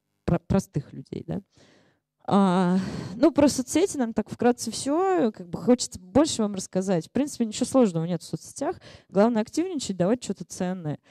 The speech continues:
Перепосты все эти, там увидел, здесь посмотрел. Ну, зачем это? Людям надоедает двойной контент.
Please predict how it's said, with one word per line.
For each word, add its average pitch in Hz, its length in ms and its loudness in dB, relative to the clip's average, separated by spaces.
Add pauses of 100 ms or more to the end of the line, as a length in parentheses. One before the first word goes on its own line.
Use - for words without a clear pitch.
(200)
Перепосты 233 580 -2
все 190 300 0
эти, - 200 -6
там 220 240 2
увидел, 202 380 0
здесь 185 240 -2
посмотрел. 190 720 -2
Ну, 185 320 -2
зачем 190 480 -4
это? 147 220 -2
Людям 175 260 -2
надоедает 165 600 -2
двойной 160 340 -4
контент. 233 520 -4